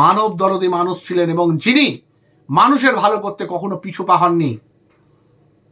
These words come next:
সেই জন্য তাকে কিন্তু লোকে কোনোদিন ভুলবে না, অন্তত আগামী দু তিনটে জেনারেশন অন্তত ভুলবে না। যারা জানবেও না, যারা আজকের দিনে জন্মাচ্ছে, তারাও তার কথা Google-এ বা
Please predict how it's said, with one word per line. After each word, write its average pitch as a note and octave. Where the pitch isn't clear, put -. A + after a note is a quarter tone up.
সেই F3+
জন্য A3
তাকে F#3
কিন্তু A3
লোকে F#3
কোনোদিন F3+
ভুলবে F3
না, A#2+
অন্তত G3+
আগামী F#3
দু F3
তিনটে A3
জেনারেশন G3
অন্তত F3
ভুলবে D3
না। B2+
যারা G#3
জানবেও A#3
না, A3+
যারা A#3
আজকের G#3+
দিনে D4
জন্মাচ্ছে, A3
তারাও F#3+
তার G#3+
কথা G#3
Google-এ G3+
বা F#3